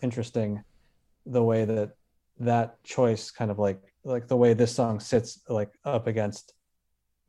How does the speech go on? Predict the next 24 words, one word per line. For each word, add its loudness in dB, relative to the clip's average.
um, -2
the 0
other 0
songs -4
on -6
this -6
record. 4
And 0
I 0
think -2
it, -4
like, -2
it 2
also 4
just -2
shows, 2
like, -2
how -2
good -2
of -4
a -4
songwriter -2
he 0
is, -8